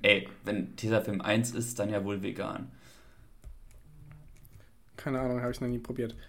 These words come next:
Speaker 2: Ähm, ja, äh, äh, wie dem auch sei,
Speaker 1: Okay.
Speaker 2: das war die heutige Folge Flusen im Kopf. Ich hoffe, ihr hattet Spaß. Ihr hört uns am Dienstag wieder mit alten
Speaker 1: Wunderbar.
Speaker 2: Flusen. Bis dahin, habt ein wunderschönes Wochenende. Ähm, erfriert nicht bei der, äh, eingebrochenen Kälte.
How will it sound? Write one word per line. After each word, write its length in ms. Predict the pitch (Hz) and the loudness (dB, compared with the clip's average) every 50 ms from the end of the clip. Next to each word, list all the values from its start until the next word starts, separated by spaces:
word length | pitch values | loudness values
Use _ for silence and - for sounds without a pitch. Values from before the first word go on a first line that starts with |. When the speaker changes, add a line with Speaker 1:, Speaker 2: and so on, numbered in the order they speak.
| - - - - - | -18 -20 -18 0 6
Speaker 2:
Ähm, 600 | 135 131 131 127 127 123 127 127 127 127 135 131 - - - - - - - - - | 8 10 10 10 10 10 8 8 6 6 4 2 -2 -8 -14 -16 -16 -12 -10 -6 -2
ja, 260 | 196 135 139 127 - - - - - - - - - | 4 8 8 8 8 6 0 -8 -12 -14 -14 -12 -2
äh, 680 | - 123 113 117 117 117 120 120 117 - 120 113 113 | 2 4 6 8 8 8 8 6 4 2 0 0 0
äh, 40 | 110 110 | 0 0
wie 160 | - 135 135 151 | 0 0 2 4
dem 240 | 170 151 139 143 | 6 6 6 6
auch 120 | 123 113 117 | 4 4 2
sei, 260 | 117 - 117 113 123 | 2 4 4 6 6
Speaker 1:
Okay. 80 | 127 - | 6 6
Speaker 2:
das 200 | 123 120 - - | 4 4 4 6
war 220 | 131 117 113 113 | 6 6 6 6
die 140 | 110 - 117 | 6 4 2
heutige 340 | 113 117 117 - 123 127 120 | 2 2 2 2 2 0 0
Folge 320 | - - 117 117 117 117 | 2 2 2 4 2 2
Flusen 280 | 117 - 135 123 135 123 | 0 -2 -2 -2 0 0
im 80 | 120 117 | 0 0
Kopf. 180 | - 120 117 | 0 -2 -2
Ich 100 | - - | 0 -2
hoffe, 160 | 117 113 117 | -2 0 2
ihr 80 | 120 117 | 0 0
hattet 200 | 110 113 120 113 | 0 0 -2 -4
Spaß. 280 | - - 107 104 104 110 | -2 -2 0 0 0 0
Ihr 80 | 110 110 | 0 0
hört 140 | 113 107 | 0 -2
uns 160 | 117 110 113 120 | -2 -4 -2 -2
am 120 | 110 107 | -2 -2
Dienstag 380 | 107 120 113 113 113 110 113 - | -2 -2 -2 -2 -4 -4 -4 -2
wieder 180 | 120 113 110 | -2 0 0
mit 140 | 107 104 104 | 0 0 2
alten 140 | 120 127 127 | 2 2 2
Speaker 1:
Wunderbar. 200 | 120 120 120 - 110 | 2 2 0 0 0
Speaker 2:
Flusen. 440 | 110 110 107 - 110 107 104 107 107 - - - - - - - - - | 0 -2 -2 -2 -2 -2 -2 -4 -6 -8 -14 -18 -20 -20 -20 -20 -4 -2
Bis 200 | 135 135 - - | 0 0 0 0
dahin, 240 | 131 120 127 117 | 0 0 0 0
habt 200 | 117 120 117 117 | 0 0 0 0
ein 240 | 139 127 123 120 117 | 0 0 0 0 0
wunderschönes 640 | 123 123 151 175 175 175 170 - 175 160 156 156 - | 0 2 4 4 4 4 4 4 4 2 2 2 2
Wochenende. 760 | 151 151 147 - 151 139 135 131 131 131 135 127 127 127 127 123 | 2 2 2 2 0 0 0 0 0 2 2 4 4 4 2 2
Ähm, 220 | 127 123 120 123 | 2 0 0 0
erfriert 400 | 120 123 120 - - 139 135 139 | 0 -2 -2 -2 -2 -4 -2 -2
nicht 160 | 143 135 127 - | -2 -4 -2 0
bei 140 | 127 123 | 0 2
der, 400 | 117 120 120 117 117 117 117 - - | 4 6 6 6 4 4 0 -2 -2
äh, 40 | - | -2
eingebrochenen 640 | 123 131 131 127 127 - 127 120 127 120 117 117 | -2 -2 -2 -4 -4 -4 -4 -2 -2 0 0 0
Kälte. 420 | 113 - 117 117 117 - 131 123 | 0 0 0 0 0 0 -2 -2